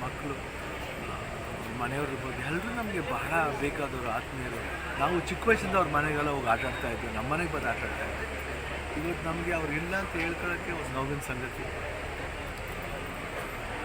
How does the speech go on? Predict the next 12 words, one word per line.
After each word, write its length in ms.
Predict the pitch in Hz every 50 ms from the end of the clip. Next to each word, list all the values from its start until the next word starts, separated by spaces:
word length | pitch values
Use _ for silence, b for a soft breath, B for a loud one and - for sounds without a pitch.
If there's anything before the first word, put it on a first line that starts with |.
| - - - - - - 107 107 -
ಅವ್ರ 120 | 117 110
ಆತ್ಮಕ್ಕೆ 380 | 117 135 - - 160 147 - -
ಶಾಂತಿ 260 | 165 175 190 - -
ಸಿಗಲಿ. 360 | 180 - - - - - -
ಆ, 920 | - - - - - - - - - - - - - - - - - - 107
ಯಾವಾಗಲೂ 300 | 107 120 135 165 196 202
ಅಷ್ಟೇ 140 | 180 - 180
ಅವ್ರ 120 | 143 123
ಮಕ್ಕಳ 240 | - 120 - - 143
ಜೊತೆ 220 | 127 127 107 147 131
ನಾವು 220 | 127 131 127 139
ಇರ್ತೀವಿ. 380 | 151 151 - 180 170 135 123